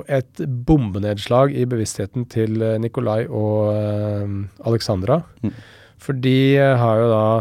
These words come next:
Speaker 1: de er i en desperat situasjon. De har en, eh, vanvittig hemmelighet. De, eh, det er en veldig skjør situasjon de befinner seg i. Og de er veldig overtroiske.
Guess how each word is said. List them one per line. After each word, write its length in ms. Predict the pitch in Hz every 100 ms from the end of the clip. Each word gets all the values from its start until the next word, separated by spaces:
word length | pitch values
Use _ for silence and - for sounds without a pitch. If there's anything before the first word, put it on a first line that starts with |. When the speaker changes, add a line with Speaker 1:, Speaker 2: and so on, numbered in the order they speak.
| 107 _ _ _ _ - _ -
Speaker 1:
de 80 | 135
er 60 |
i 20 | 117
en 60 |
desperat 360 | 120 - 120 107
situasjon. 540 | - 120 113 131 185 - - - - - - - - - - 123
De 80 |
har 300 | 117 117 110
en, 200 | 117 120 120
eh, 340 | 117 113 113
vanvittig 480 | 113 117 104 _ 117
hemmelighet. 560 | 107 98 123 - - - _ _ _ -
De, 300 | 117 120 120
eh, 1400 | 117 113 117 - - - - - - 50 50 - 123
det 60 | 123
er 100 | 120
en 100 | 135
veldig 320 | 139 107 110
skjør 460 | 127 - 107 110 135
situasjon 480 | - 127 127 113 104
de 300 | 113 113 110
befinner 340 | 113 104 98
seg 280 | 92 104 143
i. 20 | 180 _ _ - - - - -
Og 160 | 127
de 80 | 127
er 80 | 131
veldig 180 | 123 123
overtroiske. 600 | 110 98 101 95 - 190